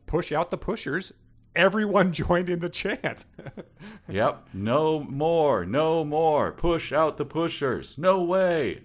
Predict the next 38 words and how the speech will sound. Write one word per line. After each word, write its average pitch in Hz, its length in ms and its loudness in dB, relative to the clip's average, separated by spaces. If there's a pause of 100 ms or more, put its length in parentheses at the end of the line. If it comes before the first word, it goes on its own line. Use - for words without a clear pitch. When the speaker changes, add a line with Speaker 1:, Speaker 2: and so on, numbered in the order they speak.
Speaker 2:
Absolutely 170 800 -2
not." 175 500 -2 (1400)
So 110 240 2
this 151 180 2
is 165 80 -8
going 147 400 2
over 113 260 0
gangbusters. - 920 -6 (300)
Speaker 1:
Yeah, 165 240 6
it's 151 180 -4
not 190 180 8
a 185 60 4
very 185 260 6
catchy, 180 560 4
uh, 151 540 6
catchy 180 260 -2
chant, 151 420 -4
but 117 160 -6
somehow 135 420 0
it 123 120 -4
just, 127 240 -6
it 147 140 -6
catches 151 280 0
on. 123 280 -2
Like, 110 160 -10
you, 180 80 -10
you, 185 240 -2
you 185 140 0
have 156 100 2
ever 165 140 0
tried 143 360 -2
to 131 60 -6
start 139 260 2
the 143 80 0
wave 123 340 0
at 127 60 -4
a 123 60 -2
game, 123 420 -4